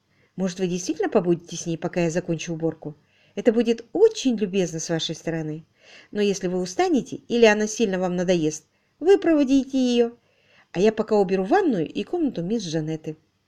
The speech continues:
Она вышла, не дав ему времени на ответ, но оставила дверь приоткрытой. Дверь в ванную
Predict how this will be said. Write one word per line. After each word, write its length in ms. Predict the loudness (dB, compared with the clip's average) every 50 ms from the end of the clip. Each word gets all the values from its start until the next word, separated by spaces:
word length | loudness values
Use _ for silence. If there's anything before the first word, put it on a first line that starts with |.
| _ _ _ _ _ _ _ _ _ _ _ _ _ _ _ _ _ _ _ _ _ _ _ -20 -20 -12
Она 360 | -8 -4 -4 -2 0 0 2
вышла, 480 | 4 4 4 4 2 -2 -4 -6 -6 -8 _ _ _ _ _ _ _ _ _ _ _
не 200 | -6 -4 -2 0
дав 220 | 2 2 0 0 0
ему 220 | -2 -2 -2 0
времени 400 | 2 2 2 2 0 -2 -2 -2
на 140 | 0 0 -2
ответ, 420 | -2 0 0 2 2 0 -2 -10 _ _ _ _ _ _ _ _ _ _ _
но 240 | 0 2 4 6 6
оставила 520 | 4 4 2 2 2 2 4 4 4 2 2
дверь 320 | 2 2 2 2 0 -4 _ _ _
приоткрытой. 720 | 0 2 2 2 2 0 -4 -6 -8 -6 -6 -8 -8 -8 -12 _ _ _ _ _ _ _ _ _ _ _ _ _ _ _ _ _ _ _ -16
Дверь 320 | -4 2 4 6 6 6
в 40 | 4
ванную 480 | 2 2 2 0 -2 -2 -4 -6 -8